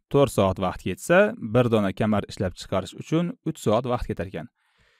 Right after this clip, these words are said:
Keyingi qiladigan ishimiz mana shu jadvalni o'zimizga tanish bo'lgan ishlab chiqarish jadvaliga aylantirib olish. Buning uchun faraz qilamiz, ishchilarning kunlik ish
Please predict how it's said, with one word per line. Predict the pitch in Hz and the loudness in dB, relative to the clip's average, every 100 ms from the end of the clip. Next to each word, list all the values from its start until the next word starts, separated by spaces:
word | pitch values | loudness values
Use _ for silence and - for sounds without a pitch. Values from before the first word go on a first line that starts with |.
| _ _ | _ _
Keyingi | 147 170 196 208 | 2 4 4 4
qiladigan | 190 175 170 170 - | 6 6 4 2 -2
ishimiz | - 190 233 180 127 | -2 2 0 2 2
mana | 135 143 | 2 0
shu | 180 131 | 0 0
jadvalni | 120 117 120 160 139 | 2 4 2 0 -4
o'zimizga | 120 110 113 131 - | -4 -4 -4 -4 -2
tanish | 117 139 113 | -4 -4 -2
bo'lgan | 104 104 135 - | 0 2 0 -2
ishlab | - 107 120 - | -4 2 2 0
chiqarish | - 110 123 - | -2 0 0 0
jadvaliga | 101 92 92 113 | 0 0 0 -2
aylantirib | 98 92 - 78 | -2 -4 -4 -2
olish. | - - _ _ _ _ - | -4 -8 _ _ _ _ -6
Buning | 170 196 180 | -2 0 2
uchun | 208 180 | 0 2
faraz | 123 135 - | 4 4 4
qilamiz, | 113 127 160 - - | 2 2 -2 -8 -12
ishchilarning | - 127 120 127 127 120 - _ _ - | 0 2 4 2 0 -4 -10 _ _ -2
kunlik | 143 135 131 - | 2 4 2 0
ish | 127 | -6